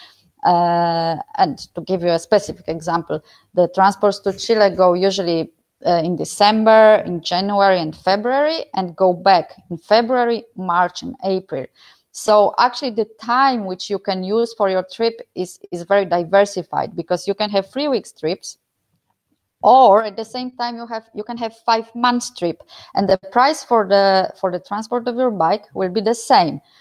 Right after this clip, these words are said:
So it's very, very flexible. Uh, it's cheap, it's safe,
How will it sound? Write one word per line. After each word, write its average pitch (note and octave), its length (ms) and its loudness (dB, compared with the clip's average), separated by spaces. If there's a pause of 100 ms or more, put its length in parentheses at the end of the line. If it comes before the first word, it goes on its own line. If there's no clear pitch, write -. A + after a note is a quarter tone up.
(140)
So G3+ 320 2
it's - 240 -8
very, C#4 240 2
very C4 240 0
flexible. A3+ 880 0 (120)
Uh, F3+ 320 4
it's - 300 -10
cheap, C4+ 360 -6 (300)
it's F#3+ 200 -12
safe, G#3+ 480 2